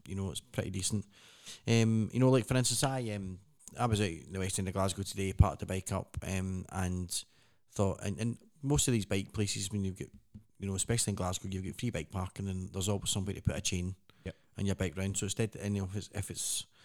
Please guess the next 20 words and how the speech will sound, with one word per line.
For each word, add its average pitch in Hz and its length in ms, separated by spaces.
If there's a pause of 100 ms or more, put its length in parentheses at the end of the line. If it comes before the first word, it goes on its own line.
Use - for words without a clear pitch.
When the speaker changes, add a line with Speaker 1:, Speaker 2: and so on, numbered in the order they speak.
(360)
Speaker 1:
handy 131 300
enough 104 240
to 95 80
carry 110 320
around, 110 320
then 104 160
it's - 280 (160)
definitely 101 360
worth 90 200
bringing 92 240
with 90 160
you. 104 100 (760)
Um, 107 400 (160)
eh, 110 300
at 107 140
a - 20
cost 156 320
of 107 180
approximately 151 460
sixty 151 260